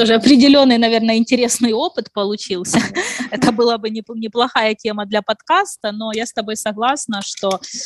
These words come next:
Speaker 1: как бы сидеть просто и улыбаться друг на друга, да, для, для нашей культуры это странно. Но мне кажется, как бы, если бы ты пошла с таким человеком попить кофе, поверь мне, он бы все равно был бы рад и счастлив.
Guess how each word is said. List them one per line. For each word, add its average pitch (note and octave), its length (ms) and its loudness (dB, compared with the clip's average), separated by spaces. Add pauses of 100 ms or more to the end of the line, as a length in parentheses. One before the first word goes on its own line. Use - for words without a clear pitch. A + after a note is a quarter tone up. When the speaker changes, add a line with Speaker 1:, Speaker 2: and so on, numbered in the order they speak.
(140)
Speaker 1:
как F#3+ 160 -6
бы F3+ 420 -6 (100)
сидеть A#3 420 2
просто A#3 380 0
и G3 320 6
улыбаться G#3+ 600 2
друг G3+ 240 -8
на G3 140 -8
друга, A#3+ 400 -4
да, F3+ 240 -6
для, G#3+ 280 0
для A#3 220 0
нашей E4+ 340 0
культуры D4+ 460 -6
это B3+ 320 -2
странно. F#3 520 -12
Но E4+ 200 -4
мне D4 140 -4
кажется, C4 500 2 (320)
как A3 120 -4
бы, G3 360 -2
если A3 280 0
бы A3 120 0
ты A3 120 0
пошла A3 340 0
с - 60 -8
таким G#3+ 300 -8
человеком G#3 640 -2
попить G#3+ 340 -10
кофе, B3+ 340 -2
поверь F#3 380 -6
мне, F#3+ 120 -8
он C4 120 -2
бы G#3 80 -6
все - 160 -6
равно G3 260 -6
был F3+ 180 -4
бы E3+ 140 -4
рад F3+ 200 0
и E3+ 40 -4
счастлив. - 500 -8